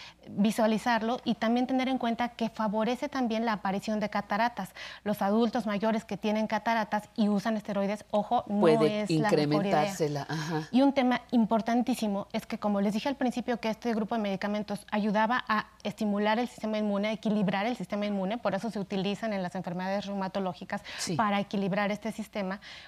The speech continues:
Speaker 1: Cuando las personas no lo tienen indicado y lo utilizan porque el farmacéutico se los vende muy fácilmente, o porque a la vecina le funciona muy bien y a mí me va a funcionar,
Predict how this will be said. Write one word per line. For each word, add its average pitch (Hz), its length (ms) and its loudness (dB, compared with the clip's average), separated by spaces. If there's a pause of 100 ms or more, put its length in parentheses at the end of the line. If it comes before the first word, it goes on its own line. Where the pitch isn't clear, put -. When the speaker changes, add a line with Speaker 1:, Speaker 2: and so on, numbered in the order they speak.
Speaker 1:
Cuando 240 240 4
las 233 160 2
personas 277 440 0 (200)
no 240 320 6
lo 349 160 2
tienen 247 360 0
indicado 185 520 -2 (120)
y 240 120 2
lo 233 100 4
utilizan 233 540 0
porque 190 240 -4
el 190 80 -2
farmacéutico 208 680 -4
se 196 120 -6
los 185 120 -4
vende 208 200 0
muy 208 140 0
fácilmente, 202 680 -4 (220)
o 196 60 -2
porque 202 220 0
a 214 40 4
la 220 100 4
vecina 233 300 0
le 247 100 0
funciona 208 320 -2
muy 220 160 0
bien 208 240 0
y - 20 -2
a 196 60 0
mí 208 100 0
me 208 80 -2
va 202 100 0
a 190 40 -4
funcionar, 196 580 -4